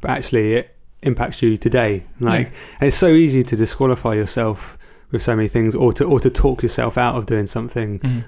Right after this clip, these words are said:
Speaker 1: Like the example you said, it's like, it's easy to, like, not talk to your course mates because you think, "Oh," you, you end up sa-, saying people's no's for them. Like, "I won't invite them to that, to that church event," or, "I won't talk to them about this," or,
Speaker 2: Mm.
Speaker 1: um, so it's not just, like,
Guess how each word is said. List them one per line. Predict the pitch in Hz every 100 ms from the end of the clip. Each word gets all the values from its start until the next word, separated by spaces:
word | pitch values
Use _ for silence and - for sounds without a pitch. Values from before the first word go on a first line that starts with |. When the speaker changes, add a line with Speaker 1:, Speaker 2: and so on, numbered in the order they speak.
| -
Speaker 1:
Like | 120 120
the |
example | 117 113 107
you | 104
said, | - 107
it's | 117
like, | 120 110 - - - -
it's | -
easy | 143 123 113 -
to, | 113
like, | 113
not | 120 123
talk | - 123 117
to |
your | 120
course | 107 110 101
mates | - 107 113 -
because | - - 104
you | 107
think, | 113 113
"Oh," | 113 107 101 - - - - - -
you, | 156
you | 170 160
end | 139
up | 156
sa-, | 139 147
saying | - 135
people's | 120 113 113
no's | 123 123 113 110
for | 139 120
them. | 107 104
Like, | 98 120
"I |
won't | 117 120
invite | 113 120
them | 117
to | 104
that, | 117 110 - - - -
to | -
that | -
church | 123 117
event," | 110 110 107 113
or, | 123 104 107
"I |
won't | 107 117
talk | -
to | 123
them | 113
about | 113 113
this," | 110 107 -
or, | 113 104
Speaker 2:
Mm. | 123 - - - -
Speaker 1:
um, | 127 107 107 107 - -
so | -
it's | 131
not | 139 123
just, | 135 120 - -
like, | 123 110 117 -